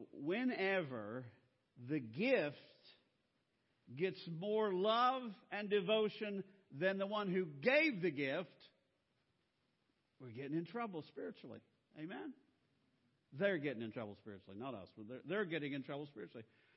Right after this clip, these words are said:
When we begin to look at it like, "Wow, that's a lot of money," instead of seeing, listen, God is the giver of these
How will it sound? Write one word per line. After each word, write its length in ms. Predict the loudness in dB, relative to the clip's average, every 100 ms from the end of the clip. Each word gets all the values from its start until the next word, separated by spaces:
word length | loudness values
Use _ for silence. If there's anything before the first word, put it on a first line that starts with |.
| _
When 200 | -2 0
we 260 | 2 2 2
begin 360 | 0 0 0 2
to 80 | 2
look 300 | 2 2 2
at 160 | 2
it 100 | 0
like, 240 | 0 0 -2 -6
"Wow, 540 | -2 0 2 2 2 2
that's 240 | 0 2
a 80 | 2
lot 320 | 4 4 6
of 180 | 4 2
money," 640 | 2 4 6 4 2 0 -4 -20 _ _ _ _ -6
instead 440 | -2 -2 0 2 4
of 120 | 2 -2
seeing, 380 | -2 0 0 -2 -4
listen, 560 | -4 -2 0 0 0 -6 -14 -16 -2
God 400 | 4 8 10 8 6
is 100 | 0 2
the 100 | 0
giver 560 | 0 2 2 2 2
of 220 | 2 2
these 240 | 2 0